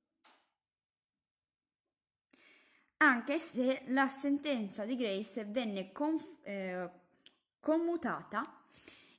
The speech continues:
in ergastolo. Grace scontò la sua pena nel penitenziario di Kingston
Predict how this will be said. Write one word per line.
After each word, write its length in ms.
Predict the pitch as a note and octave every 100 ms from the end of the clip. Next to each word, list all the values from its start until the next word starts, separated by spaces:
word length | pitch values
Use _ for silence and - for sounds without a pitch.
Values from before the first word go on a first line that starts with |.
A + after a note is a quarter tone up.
| -
in 240 | C4 A#3+
ergastolo. 1000 | B3+ C4+ C4 - - - - F3+ F#3 F#3 _ _ _ _ _ _ _ _ _ _ _ _ _ _ _ _ _ _ - - - - - _ _ _
Grace 380 | A3+ C#4+ F4 E4
scontò 280 | - A#3 A#3
la 120 | A3
sua 200 | A3 A3+
pena 240 | A#3+ C#4
nel 140 | D4 A3
penitenziario 680 | G#3+ G#3 G#3 G3+ G3+ G3+
di 140 | G3 F#3+
Kingston 560 | - A#3 A#3+ - D4+